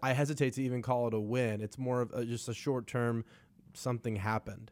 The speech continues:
It, it doesn't contribute to what you're trying to do in a person's life. So people who shepherd and are being shepherded, the concerns are very different. They get real passionate, real invested. And if you don't have a prepared structure emotionally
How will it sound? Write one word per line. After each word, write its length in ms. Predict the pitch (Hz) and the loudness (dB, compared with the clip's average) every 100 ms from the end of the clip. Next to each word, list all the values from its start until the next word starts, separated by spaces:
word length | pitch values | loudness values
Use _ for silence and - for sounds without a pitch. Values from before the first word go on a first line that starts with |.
| _ - - - | _ -20 -20 -6
It, 160 | 123 120 | -2 0
it 140 | 127 | 2
doesn't 300 | 127 131 139 | 2 2 0
contribute 560 | - 120 135 131 123 120 | 0 -4 0 0 0 -2
to 100 | 123 | -2
what 160 | 117 104 | 0 -2
you're 100 | 110 | -4
trying 360 | - 117 117 | -4 -2 -2
to 80 | 110 | -2
do 460 | 104 110 113 107 - | -2 -2 -2 -4 -6
in 140 | 113 | -6
a 40 | 110 | -6
person's 480 | - 110 - 104 101 | -4 -6 -4 -6 -4
life. 360 | 110 107 - | -6 -6 -8
So 320 | - 135 120 - - - | 0 4 4 2 -6 0
people 260 | 160 185 | 2 6
who 160 | 156 139 | 6 6
shepherd 760 | - - 170 175 127 110 107 120 113 | 4 4 4 6 4 4 2 -2 -2
and 160 | 117 | 0
are 180 | 113 113 | 2 2
being 300 | 110 147 160 | 2 0 0
shepherded, 760 | - 120 107 110 104 107 101 113 - - - | 0 -2 0 0 0 0 -2 -8 -20 -14 -8
the 80 | 131 | -2
concerns 540 | 135 120 151 151 123 | 0 2 2 2 2
are 80 | 110 | 2
very 260 | 120 113 | 4 2
different. 440 | 101 120 - 107 101 | 2 0 0 -4 -2
They 100 | 110 | 0
get 160 | 113 | 0
real 260 | 110 120 131 | 0 2 2
passionate, 580 | 120 120 113 - 113 104 | 2 2 2 0 -6 -4
real 240 | 117 123 | 0 0
invested. 600 | 123 107 120 127 - 110 - - - | 0 0 0 0 -2 -4 -4 -16 -6
And 140 | 123 123 | -2 0
if 120 | 107 | 0
you 160 | 117 | 2
don't 200 | 147 170 | 2 2
have 360 | 131 143 139 117 - | 2 2 2 -2 -10
a 440 | 120 120 120 117 107 - - - - - - - - - - _ - | -4 -2 -2 -4 -8 -14 -20 -20 -20 -20 -20 -20 -20 -20 -20 _ -10
prepared 680 | 160 156 - 156 156 165 139 | -4 -4 -4 0 4 4 2
structure 640 | - 135 131 - 165 165 | -4 0 0 2 2 4
emotionally 920 | 135 117 123 - 156 156 170 180 202 | 4 4 2 0 -2 0 2 2 0